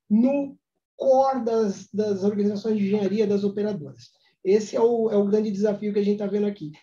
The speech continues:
Levar esse conhecimento, não o, o, o conhecimento das soluções em si. A indústria tá aqui pra ajudar. A F cinco é uma das empresas que tem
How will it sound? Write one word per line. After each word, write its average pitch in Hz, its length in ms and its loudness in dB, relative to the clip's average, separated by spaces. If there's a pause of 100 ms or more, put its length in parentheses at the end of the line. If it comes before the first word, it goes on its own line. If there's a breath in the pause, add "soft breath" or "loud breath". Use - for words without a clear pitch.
(140)
Levar 220 520 2
esse 226 240 -6
conhecimento, 214 460 -2
não 392 180 4
o, 254 380 -2
o, 208 120 -8 (240 soft breath)
o 208 100 -6
conhecimento 220 680 0
das 208 360 -2
soluções 226 760 0
em 208 80 0
si. 202 340 -2
A 196 100 0
indústria 226 380 -2
tá 220 80 -4
aqui 214 240 -6
pra 214 120 -2
ajudar. 190 500 -4 (220 soft breath)
A 185 60 -2
F 190 120 -4
cinco 214 160 -2
é - 20 0
uma 208 120 0
das 196 100 0
empresas 202 400 -2
que 202 160 -12
tem 208 360 2